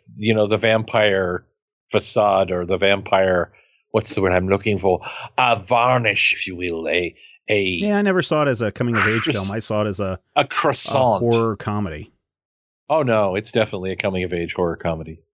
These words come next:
Speaker 2: Yeah.
Speaker 1: It's all about Michael and puberty and how as you age,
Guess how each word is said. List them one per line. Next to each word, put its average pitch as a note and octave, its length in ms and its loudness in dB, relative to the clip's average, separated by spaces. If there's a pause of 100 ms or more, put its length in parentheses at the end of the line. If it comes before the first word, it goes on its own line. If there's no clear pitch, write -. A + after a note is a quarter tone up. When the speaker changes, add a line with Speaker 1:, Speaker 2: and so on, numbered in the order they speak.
(1120)
Speaker 2:
Yeah. G2 260 -8
Speaker 1:
It's B2 180 0
all C3+ 200 -2
about B2 320 -2
Michael B2 720 -2
and G2 220 -2
puberty A#2 680 2
and G2 160 -4
how G2 380 2 (260)
as A2 240 0
you A2 180 0
age, A#2+ 720 0